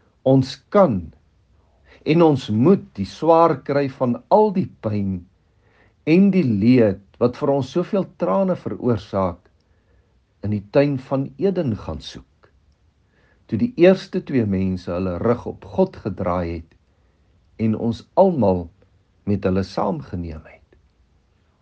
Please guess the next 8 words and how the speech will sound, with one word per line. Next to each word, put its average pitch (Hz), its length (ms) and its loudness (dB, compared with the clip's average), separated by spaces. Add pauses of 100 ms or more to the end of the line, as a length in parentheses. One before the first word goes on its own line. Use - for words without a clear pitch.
(800)
Die 101 160 0
Here 117 180 2
vertel 131 540 2
en 101 160 -2
leer 139 320 4
ons 98 380 -2
ook 98 360 -6
waarheen 113 720 -2